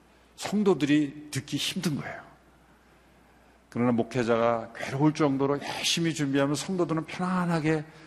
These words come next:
이렇게 듣게 되는 거죠. 누가 괴롭냐? 그겁니다. 누가 괴롭냐? 성도들이 괴롭냐? 지도자가 괴롭냐?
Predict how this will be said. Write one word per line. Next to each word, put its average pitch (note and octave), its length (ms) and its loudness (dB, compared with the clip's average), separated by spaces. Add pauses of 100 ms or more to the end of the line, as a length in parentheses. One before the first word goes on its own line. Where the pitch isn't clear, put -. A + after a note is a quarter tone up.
(880)
이렇게 G2+ 240 -6
듣게 - 260 -2
되는 F2+ 280 -8
거죠. D#2+ 300 -14 (680)
누가 C#3+ 540 4
괴롭냐? D3+ 560 0
그겁니다. A#2 520 -6 (800)
누가 C3 260 0
괴롭냐? C#3 540 -4 (880)
성도들이 C3+ 680 -2
괴롭냐? G#2+ 840 -2 (580)
지도자가 A2 520 2
괴롭냐? G2+ 340 -10